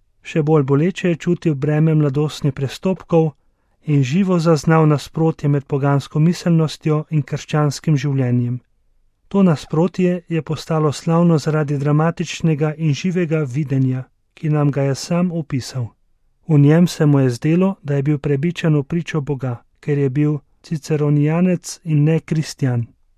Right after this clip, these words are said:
Leta tristo dvainosemdeset se je preselil v Rim.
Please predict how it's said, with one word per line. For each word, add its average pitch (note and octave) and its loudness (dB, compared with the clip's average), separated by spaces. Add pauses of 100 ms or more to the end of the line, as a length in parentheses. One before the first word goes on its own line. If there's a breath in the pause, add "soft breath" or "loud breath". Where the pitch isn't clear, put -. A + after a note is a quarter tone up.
(160)
Leta C#3 0
tristo E3+ -4
dvainosemdeset D#3+ 0
se - -2
je D3 0
preselil E3 -2
v E3 4
Rim. B2+ 0